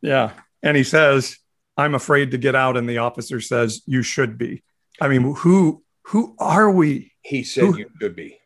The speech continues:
Speaker 1: Yeah.
Speaker 2: Yeah.
Speaker 1: Who have
Speaker 2: You can
Speaker 1: we
Speaker 2: see he was in
Speaker 1: become?
Speaker 2: fatigues. He was in, he had the patch on. I mean, you could tell this dude's, th-, this guy's in the service. He's, he's serving our nation.
Speaker 1: Yeah.
Speaker 2: But let's throw him on the ground and treat him like a piece of garbage.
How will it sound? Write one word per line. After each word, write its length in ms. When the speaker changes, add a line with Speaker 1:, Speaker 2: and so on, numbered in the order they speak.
Speaker 1:
Yeah. 260
Speaker 2:
Yeah. 200
Speaker 1:
Who 180
have 220
Speaker 2:
You 20
can 80
Speaker 1:
we 80
Speaker 2:
see 60
he 80
was 180
in 80
Speaker 1:
become? 60
Speaker 2:
fatigues. 500
He 140
was 140
in, 160
he 180
had 260
the 80
patch 420
on. 160
I 60
mean, 200
you 160
could 200
tell 280
this 180
dude's, 560
th-, 220
this 160
guy's 580
in 220
the 80
service. 640
He's, 280
he's 280
serving 540
our 160
nation. 640
Speaker 1:
Yeah. 140
Speaker 2:
But 120
let's 160
throw 180
him 120
on 100
the 60
ground 320
and 120
treat 200
him 80
like 180
a 60
piece 260
of 80
garbage. 560